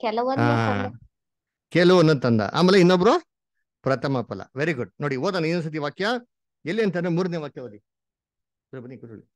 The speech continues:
Speaker 2: ಓದಿ ಅಂತೀನಿ. Genesis ಫೋರ್ತ್ ಚಾಪ್ಟರ್. Genesis ಫೋರ್ತ್ ಚಾಪ್ಟರ್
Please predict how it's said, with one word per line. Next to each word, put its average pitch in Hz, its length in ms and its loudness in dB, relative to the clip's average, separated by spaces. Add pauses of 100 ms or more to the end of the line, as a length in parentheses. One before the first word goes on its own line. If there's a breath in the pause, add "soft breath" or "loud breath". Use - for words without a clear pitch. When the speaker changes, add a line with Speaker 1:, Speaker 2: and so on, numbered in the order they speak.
(2500 loud breath)
Speaker 2:
ಓದಿ 165 140 0
ಅಂತೀನಿ. 160 260 0 (500 soft breath)
Genesis 165 380 2
ಫೋರ್ತ್ 185 360 -2
ಚಾಪ್ಟರ್. 135 340 -2 (1700)
Genesis 147 260 -4
ಫೋರ್ತ್ 170 300 -2
ಚಾಪ್ಟರ್ 160 520 -2